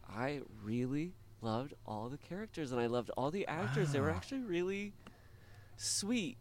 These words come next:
Speaker 1: Outside of the guy when he's like, "You want some more chocolate, Vic?"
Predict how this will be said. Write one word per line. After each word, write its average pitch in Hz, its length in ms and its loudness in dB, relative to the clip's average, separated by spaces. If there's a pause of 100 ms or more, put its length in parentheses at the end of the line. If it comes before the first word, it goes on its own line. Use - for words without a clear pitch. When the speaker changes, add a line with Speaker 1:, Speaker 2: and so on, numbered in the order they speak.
(140)
Speaker 1:
Outside 233 400 6
of 190 80 2
the 175 100 6
guy 143 280 8
when 143 260 4
he's 135 160 0
like, 131 180 -2
"You 175 60 2
want 180 200 2
some 185 100 2
more 180 240 2
chocolate, 175 480 -4 (120)
Vic?" - 400 -6